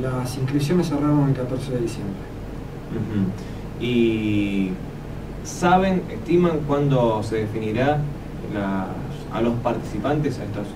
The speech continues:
Speaker 2: doscientos participantes serían?
Speaker 1: No, como te decía antes, eh, eh, nos manejamos con mucha prudencia y mucha cautela, sobre todo por la necesidad de la gente, no queremos jugar con eso. Recién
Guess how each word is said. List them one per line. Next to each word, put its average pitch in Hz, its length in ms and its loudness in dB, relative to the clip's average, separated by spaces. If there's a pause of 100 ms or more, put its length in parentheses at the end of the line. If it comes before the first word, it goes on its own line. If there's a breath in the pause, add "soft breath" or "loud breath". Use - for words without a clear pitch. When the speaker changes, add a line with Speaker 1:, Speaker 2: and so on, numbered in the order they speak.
Speaker 2:
doscientos 135 380 2
participantes 131 600 0
serían? 110 260 -2 (560 loud breath)
Speaker 1:
No, 165 160 4
como 131 280 -4
te 139 100 -2
decía 175 360 4
antes, 180 380 4 (100)
eh, 127 500 2
eh, 120 680 -2 (260)
nos 123 140 -2
manejamos 143 480 0
con 135 160 2
mucha 147 220 4
prudencia 139 580 4
y 127 40 0
mucha 139 300 2
cautela, 139 460 2
sobre 143 240 2
todo 165 220 4
por 131 140 -2
la 123 100 -2
necesidad 135 520 -2
de 127 60 0
la 123 100 -2
gente, 135 400 0 (380 loud breath)
no 143 180 4
queremos 135 460 2 (120)
jugar 127 220 0
con 127 200 -2
eso. 143 220 4 (560 loud breath)
Recién 147 880 4